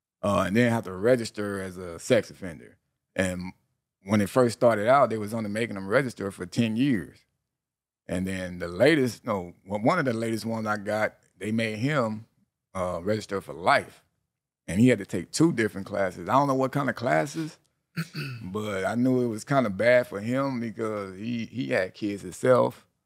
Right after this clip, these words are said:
you know, and they started doing all this. That was one of the ones I was telling you about that had me, like, a little worried.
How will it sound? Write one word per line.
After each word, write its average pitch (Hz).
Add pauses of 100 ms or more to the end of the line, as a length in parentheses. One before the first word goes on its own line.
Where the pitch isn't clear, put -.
(600)
you 107
know, 98
and 85
they 98
started 101
doing 104
all 101
this. 95
That 147
was 131
one 143
of 131
the 123
ones 127
I -
was 120
telling 131
you 113
about 104
that 104 (420)
had 107
me, 107
like, 98
a -
little 104
worried. 123